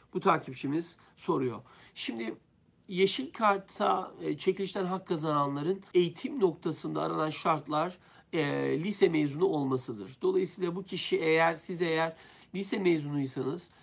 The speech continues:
İngilizce bilmeniz ya da bilmemeniz sizin Green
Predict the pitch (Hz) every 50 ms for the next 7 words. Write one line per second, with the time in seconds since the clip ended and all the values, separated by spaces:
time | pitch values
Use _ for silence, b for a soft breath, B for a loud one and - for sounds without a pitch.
0 | b b _ - 170 170 175 185 226 226 202 185 202 190 165 180 180 170 165 165
1 | 160 165 180 175 - 160 147 143 147 143 170 170 165 156 143 139 135 131 151 170
2 | 180 - - b b b b b b - - - 175 151 156 175 180 185 - 170
3 | 147 165 180 185 165